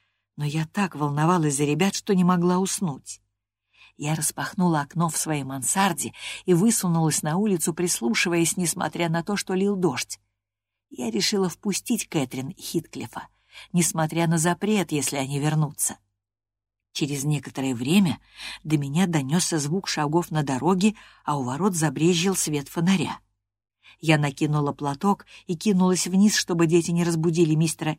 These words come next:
Эрншоу своим стуком. За воротами стоял только Хитклифф. Я чуть в обморок не упала, увидев, что он один. «Где мисс Кэтрин?» — закричала я. «Надеюсь, с ней ничего не случилось?»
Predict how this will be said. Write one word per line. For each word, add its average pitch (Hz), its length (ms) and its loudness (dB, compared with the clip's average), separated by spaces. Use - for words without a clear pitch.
Эрншоу 160 520 0
своим 190 360 0
стуком. - 540 -4
За 139 160 -6
воротами 131 560 -2
стоял 170 400 -2
только 208 360 -2
Хитклифф. - 640 -6
Я 90 220 -6
чуть 214 280 -2
в 202 100 0
обморок 147 420 0
не 156 120 2
упала, 151 360 2
увидев, 143 360 -2
что - 180 -2
он 143 120 -2
один. 127 380 -4
«Где 294 380 12
мисс 254 300 8
Кэтрин?» — 196 600 4
закричала 151 640 -2
я. 120 300 -4
«Надеюсь, 269 480 10
с - 40 -2
ней 262 160 6
ничего 262 420 8
не 339 120 2
случилось?» 311 800 6